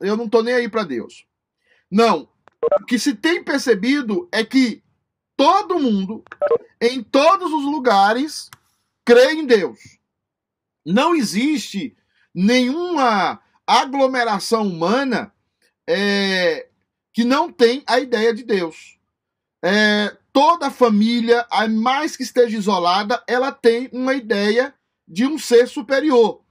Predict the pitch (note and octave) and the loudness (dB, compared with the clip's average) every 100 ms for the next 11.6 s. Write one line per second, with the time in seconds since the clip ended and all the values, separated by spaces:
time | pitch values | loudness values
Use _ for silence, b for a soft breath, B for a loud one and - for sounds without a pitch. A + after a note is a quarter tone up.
0 | _ _ - A#3 A#3+ C4+ C#4 B3+ G#3+ A#3 | _ _ -2 -2 0 -2 0 0 0 0
1 | A#3+ C#4 C4 - B3+ C#4+ C4+ G#3 A3+ G#3+ | -2 -4 -8 -2 0 0 -4 -4 -6 -4
2 | G3 F#3+ F3 - D#3 C3 A2 - b b | -6 -4 -6 -6 -6 -6 -8 -16 b b
3 | A3+ A#3 B3+ C4 F4+ F4 C#4 B3+ B3 A3 | -2 0 2 0 -2 -2 -2 0 -2 -4
4 | A#3+ A3 B3 B3 A#3 A3+ B3 G3 A#3+ C4 | -4 -6 -6 -2 -2 -2 -6 -2 -2 -2
5 | G#3+ - B3 A#3+ G3+ A3+ B3 - b b | -8 -4 -2 -2 -2 -2 -4 -14 b b
6 | A#3 D4 - D4 A3+ G#3+ G#3 E3 D#3+ C3 | 0 0 0 2 2 2 0 -4 -10 -10
7 | G#2 _ _ _ - A3 A#3 B3 G#3 A#3 | -10 _ _ _ -2 0 2 0 -2 -2
8 | G#3+ B3+ D#4+ C#4 E4+ F4+ - A#3+ A#3+ - | 0 0 -4 -2 -2 -2 -8 -6 -6 -6
9 | - A#3 B3+ C4+ - _ A3 A#3 A3 F#3+ | 0 2 2 0 -4 _ -2 0 0 0
10 | A3 C4 C4 D#4 - F#3+ G#3 C#4 - C4+ | 0 0 -2 -6 -6 -2 0 -2 -2 2
11 | B3+ A3+ G#3+ C#4 D#4+ | 2 2 2 0 -2